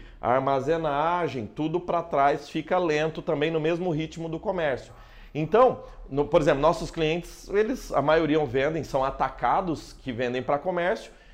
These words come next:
e, é, uns quarenta por cento já são empresas mesmo,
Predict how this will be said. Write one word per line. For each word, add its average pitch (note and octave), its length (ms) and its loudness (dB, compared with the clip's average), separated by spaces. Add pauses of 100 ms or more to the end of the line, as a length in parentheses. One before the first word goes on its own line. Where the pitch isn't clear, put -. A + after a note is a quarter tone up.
(140)
e, F#3 340 -4 (240)
é, D#3 280 4
uns D#3 140 -2
quarenta E3+ 340 2
por E3+ 160 -2
cento E3+ 340 -2
já F#3 200 4
são F3+ 400 0
empresas E3+ 500 -4
mesmo, C#3+ 680 -6